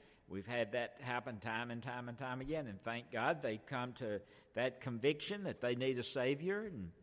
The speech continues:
and they confess that Jesus Christ is their Lord, and they experience a new birth in their life.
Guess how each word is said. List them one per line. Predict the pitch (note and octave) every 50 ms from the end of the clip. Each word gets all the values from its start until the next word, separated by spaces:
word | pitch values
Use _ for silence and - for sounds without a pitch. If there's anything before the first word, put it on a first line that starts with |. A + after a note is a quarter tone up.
| - - G#2+
and | G2 G2+ G2 F#2+
they | G#2+ G#2+ G#2 G#2 G#2 F#2+ -
confess | - B2+ G#2+ G2 - C3 B2 B2 D3 D3 -
that | - A#2+ - E2
Jesus | G#2+ A#2+ B2 A2+ - - A#2 - -
Christ | - B2+ A2 A2+ A#2+ - - C3
is | B2+ A2+ -
their | B2 A#2+ B2+ B2+
Lord, | B2 A#2 B2 C3+ D#3 F3 E3+
and | D3+ C3+ G2+
they | G#2+ A#2
experience | C3 C3 - - - C3 C3 C#3 A#2 - A#2+
a |
new | B2+ A#2 B2 B2
birth | A2+ A2+ A#2 C3 B2+ C3 D3
in | D#3 B2+
their | A#2+ B2 C3 C3+
life. | B2+ B2+ B2 C#3 D#3+ E3+